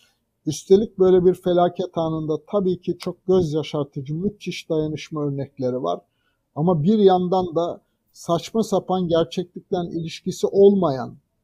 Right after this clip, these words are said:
bazıları kötücül, bazıları manipülatif, bazıları abartılı öfke ve kızgınlık içeren, iyi niyetli olan da var, kasıtlı olan da var.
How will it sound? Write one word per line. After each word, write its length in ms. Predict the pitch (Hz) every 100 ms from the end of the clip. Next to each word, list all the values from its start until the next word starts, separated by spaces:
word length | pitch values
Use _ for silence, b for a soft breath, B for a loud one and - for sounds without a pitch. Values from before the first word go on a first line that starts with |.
| _ _ _ _ _ _ _ 165
bazıları 640 | 185 220 175 226 208 208
kötücül, 680 | - 196 208 165 180 190 156
bazıları 600 | 180 190 156 190 190 185
manipülatif, 840 | 170 170 165 170 170 - 170 - _ _ _ _ -
bazıları 600 | 202 202 147 185 185 185
abartılı 760 | - 170 170 170 - 175 165 156
öfke 320 | 151 - 165
ve 120 | 156
kızgınlık 600 | - 156 135 151 151 147
içeren, 420 | _ 139 127 131 -
iyi 260 | 190 226
niyetli 360 | 233 208 202 196
olan 340 | 185 180 185
da 120 | 175
var, 260 | 170 165 -
kasıtlı 440 | 156 - _ -
olan 320 | 170 156 160 151
da 140 | 139
var. 160 | 143